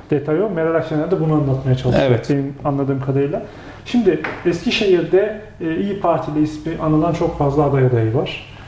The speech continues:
Speaker 1: İsim şimdi söylemeyelim, ne olur ne olmaz bir
Speaker 2: Ben
Speaker 1: vazgeçenler
Speaker 2: mutluluk
Speaker 1: falan.
Speaker 2: duyuyorum. Yani bu
Speaker 1: Burada şansınızı nasıl görüyorsunuz?
Speaker 2: <laughs> Ee, şimdi şöyle, bir
Speaker 1: Çok
Speaker 2: kere
Speaker 1: da
Speaker 2: ben
Speaker 1: paralı isimler geçiyor bu arada.
Speaker 2: Çok ne?
Speaker 1: Paralı.
Speaker 2: Paralı.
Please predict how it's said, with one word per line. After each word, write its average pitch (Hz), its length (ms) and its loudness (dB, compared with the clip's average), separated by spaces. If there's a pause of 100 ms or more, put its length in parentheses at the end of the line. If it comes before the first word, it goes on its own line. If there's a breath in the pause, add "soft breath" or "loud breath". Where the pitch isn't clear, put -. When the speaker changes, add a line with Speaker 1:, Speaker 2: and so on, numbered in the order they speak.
(340 loud breath)
Speaker 1:
İsim 151 340 -2
şimdi 147 220 0
söylemeyelim, 131 680 2
ne 127 60 6
olur 127 240 6
ne 131 40 6
olmaz 120 320 2
bir 135 100 6
Speaker 2:
Ben 135 80 4
Speaker 1:
vazgeçenler 180 260 4
Speaker 2:
mutluluk 175 280 4
Speaker 1:
falan. 120 140 2
Speaker 2:
duyuyorum. 135 580 2
Yani 131 420 2
bu 156 100 4
Speaker 1:
Burada 262 200 4
şansınızı 226 540 -2
nasıl 214 260 -2
görüyorsunuz? 131 720 -2
Speaker 2:
<laughs> 120 80 4 (920 loud breath)
Ee, 110 540 0
şimdi 143 240 0
şöyle, 156 340 4 (100)
bir - 60 -10
Speaker 1:
Çok - 120 2
Speaker 2:
kere 151 100 2
Speaker 1:
da 147 100 0
Speaker 2:
ben 151 60 2
Speaker 1:
paralı 180 280 2
isimler 165 380 -2
geçiyor 135 400 0
bu 123 40 0
arada. 120 200 -2 (920 loud breath)
Speaker 2:
Çok 135 280 0
ne? 139 100 0 (200)
Speaker 1:
Paralı. 131 380 2 (100)
Speaker 2:
Paralı. 104 400 0